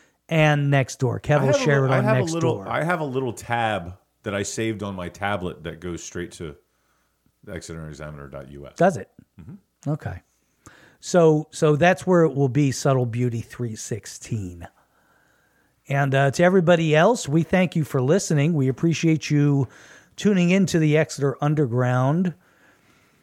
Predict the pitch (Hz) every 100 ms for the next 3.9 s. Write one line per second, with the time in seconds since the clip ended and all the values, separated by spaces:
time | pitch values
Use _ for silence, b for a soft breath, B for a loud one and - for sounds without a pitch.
0 | b b - 165 160 175 156 151 147 151
1 | 147 135 147 160 151 - 143 139 127 123
2 | 131 147 139 117 - 107 110 117 123 120
3 | 117 120 95 - 98 98 - 82 73